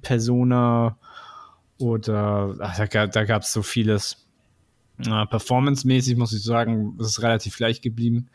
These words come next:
Obwohl ich hatte halt irgendwann mal einen, mir einen neuen P C gekauft, deswegen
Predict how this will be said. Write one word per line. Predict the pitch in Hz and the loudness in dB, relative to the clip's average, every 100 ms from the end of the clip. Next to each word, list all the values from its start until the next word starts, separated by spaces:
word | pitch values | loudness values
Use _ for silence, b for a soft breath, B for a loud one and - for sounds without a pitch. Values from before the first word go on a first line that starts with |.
| B B B B B | B B B B B
Obwohl | - 104 117 | -6 0 2
ich | 113 | 2
hatte | 117 113 | 2 2
halt | 110 | 2
irgendwann | 110 120 113 | 2 4 4
mal | 110 | 4
einen, | 104 104 107 87 127 | 2 2 0 -4 0
mir | 117 | 2
einen | 110 | 4
neuen | 107 107 | 4 2
P | 110 | 0
C | - 113 | -2 0
gekauft, | 110 104 - 120 110 107 | 0 -2 -4 0 0 0
deswegen | 101 110 104 101 | -2 0 -2 -2